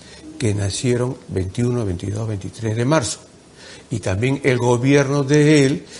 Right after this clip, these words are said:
que nació el veintitrés de marzo del año dos mil dieciocho, su nacimiento, que es el veintidós de marzo, señalan momentos difíciles para, eh, su imagen, la continuidad de su gobierno. De que terminarlo,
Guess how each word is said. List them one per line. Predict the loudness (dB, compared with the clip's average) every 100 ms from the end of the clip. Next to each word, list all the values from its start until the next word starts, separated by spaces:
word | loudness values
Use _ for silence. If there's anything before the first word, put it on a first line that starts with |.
| -10
que | -4 -4
nació | -2 -2 0 0 0 -10 -14
el | -8 -4
veintitrés | -4 -6 -4 0
de | 0
marzo | 2 0 -2 -8 -10 -18 -16 -6
del | -6 -4
año | -2
dos | -2
mil | 0 0
dieciocho, | -2 0 -2 -2 -6 -8 -20 -8
su | -4
nacimiento, | -4 -2 -2 0 -2
que |
es | -2
el | -2
veintidós | -4 0 0
de | 2
marzo, | 2 0 -2 -6 -8 -20 -12
señalan | -6 -4 -2 -2 -2 -6 -14 -16 -6
momentos | -2 0 0
difíciles | 2 0 2 -2 0 0 0 -2 -6 -20 -20 -8
para, | 0 2 2 -2 -6 -8
eh, | -6 -6 -8 -10
su | -4 0
imagen, | 2 0 -2 -6 -10 -16 -8
la | -4 2
continuidad | 2 2 0 0
de |
su | 0
gobierno. | 0 4 2 0 -10 -14
De | -6 -2
que | 0
terminarlo, | 2 2 4 2 0 -6